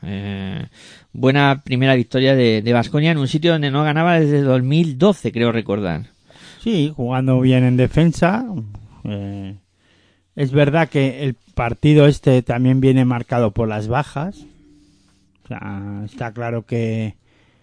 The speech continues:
Speaker 2: tanto la baja de Prepeli, Xavi-, Xavier López Arostegui y Asiel Rivero son tres bajas importantes, ¿no? De, para este Valencia Basket. Es verdad que,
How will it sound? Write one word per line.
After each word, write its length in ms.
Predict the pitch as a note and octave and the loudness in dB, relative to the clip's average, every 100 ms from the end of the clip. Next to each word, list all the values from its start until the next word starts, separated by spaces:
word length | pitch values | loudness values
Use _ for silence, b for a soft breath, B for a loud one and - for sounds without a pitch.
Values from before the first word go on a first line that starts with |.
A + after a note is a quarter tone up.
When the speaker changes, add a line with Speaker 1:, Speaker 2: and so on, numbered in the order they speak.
| _ _ - | _ _ -16
Speaker 2:
tanto 460 | G#2+ G#2 A#2+ A2 | -14 -10 -8 -8
la 140 | G#2+ A2 | -8 -8
baja 280 | A#2 - | -10 -6
de 120 | A#2+ A2+ | -6 -6
Prepeli, 720 | B2+ A2+ B2 B2 A#2+ A#2+ G#2+ _ b b b - | -6 -4 -4 -4 -2 -4 -8 _ b b b -8
Xavi-, 720 | B2 B2 B2+ B2+ B2 D3+ C3+ - | -4 -2 0 -2 -4 -10 -12 -4
Xavier 600 | C3+ B2+ C3 C3 C3 C3 | -2 0 0 0 0 0
López 420 | B2+ C3 C3+ B2 | -2 -4 -4 -6
Arostegui 580 | B2 B2+ A#2 - C3+ C3 | -4 -4 -4 -2 0 0
y 120 | B2+ | 0
Asiel 320 | A#2+ - C3 | -2 -2 -4
Rivero 480 | A#2 B2+ B2+ C3 D#3+ - B B B B | -2 0 0 2 -2 -4 B B B B
son 300 | - C3 B2 | 0 0 2
tres 200 | B2+ A#2+ | -2 -2
bajas 380 | A#2 A2 B2+ D3 | -2 -2 -2 0
importantes, 840 | C#3+ G#2 - A#2+ C3 - F2 - | -2 -4 -8 -8 -8 -8 -14 -12
¿no? 200 | B2 C#3 - _ C3 | -12 -12 -14 _ -14
De, 140 | G#2 | -12
para 260 | G2+ G2 G2 | -10 -8 -10
este 460 | - A#2+ G#2 G2 b b b b b | -10 -6 -6 -6 b b b b b
Valencia 460 | C3+ B2+ C3 - C3+ | -2 2 2 2 2
Basket. 340 | C#3 - D#3+ C#3 | 2 0 -2 0
Es 100 | B2+ | 0
verdad 380 | B2+ A#2+ B2 A#2 | 0 -2 -4 -2
que, 400 | B2 A#2+ A#2 | 0 0 0